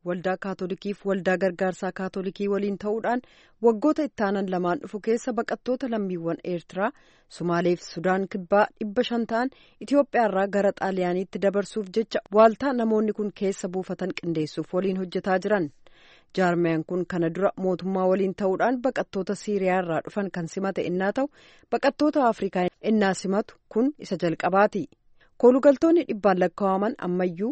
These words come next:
galaana Meeditiraaniyaan ce'aa jiraatanis lakkoofsi hagas ga'u gargaarsa argachuun injifannoo cimaadhaa jetti Roomirraa oduu gabaastuu kataate Joosefin Makeena.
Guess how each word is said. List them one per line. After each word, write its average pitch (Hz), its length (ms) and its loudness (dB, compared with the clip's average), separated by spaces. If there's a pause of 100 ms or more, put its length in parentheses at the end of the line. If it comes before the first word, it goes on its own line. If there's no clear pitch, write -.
(120)
galaana 170 360 2
Meeditiraaniyaan 180 840 -2
ce'aa 196 520 2
jiraatanis 220 600 0 (300)
lakkoofsi - 580 2
hagas 202 420 -2
ga'u 190 300 0
gargaarsa 190 580 2
argachuun 180 520 -2
injifannoo 165 600 -2
cimaadhaa 202 540 0
jetti 180 320 -2
Roomirraa 180 500 0 (120)
oduu 190 200 -4
gabaastuu 175 460 -4
kataate 165 440 -6 (120)
Joosefin 185 640 -6
Makeena. 170 480 -4